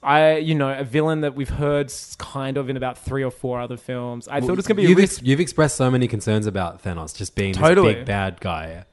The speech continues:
Speaker 2: like, that just wants to destroy the earth.
Speaker 1: And he was so different to how I pictured. I was expecting this. He is, o-, he, like, he's overpowered, and that's the point. But I was expecting this, not an introspective guy. Like,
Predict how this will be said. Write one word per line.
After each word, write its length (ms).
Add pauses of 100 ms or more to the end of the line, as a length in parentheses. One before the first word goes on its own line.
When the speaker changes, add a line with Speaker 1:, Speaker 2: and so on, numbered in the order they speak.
(120)
Speaker 2:
like, 140
that 180
just 160
wants 180
to 80
destroy 380
the 160
earth. 240
Speaker 1:
And 140
he 80
was 120
so 280
different 340
to 60
how 180
I 80
pictured. 560
I 180
was 140
expecting 540
this. 240 (720)
He 140
is, 240 (120)
o-, 200
he, 200
like, 220
he's 100
overpowered, 540
and 80
that's 160
the 80
point. 360 (300)
But 100
I 40
was 100
expecting 500
this, 320 (360)
not 160
an 80
introspective 1200 (480)
guy. 300
Like, 260